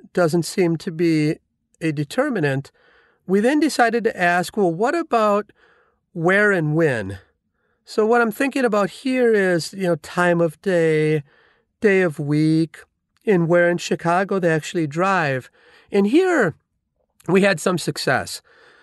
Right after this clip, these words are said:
So what we find is that after you explore the wheres and whens, we find that we can explain roughly twenty percent of the gender pay gap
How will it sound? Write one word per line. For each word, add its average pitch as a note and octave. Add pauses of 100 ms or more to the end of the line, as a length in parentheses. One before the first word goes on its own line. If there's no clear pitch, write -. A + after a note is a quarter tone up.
(120)
So G#3+
what A#3+
we B3+
find G3
is F#3
that F#3+
after G3+
you A#3+
explore G#3+
the F#3
wheres F#3
and D#3
whens, E3 (680)
we A3
find A3
that A3+
we G#3
can G#3
explain G#3
roughly F#3
twenty G3+
percent G#3
of G3+
the F3
gender F3+
pay D#3
gap F#3+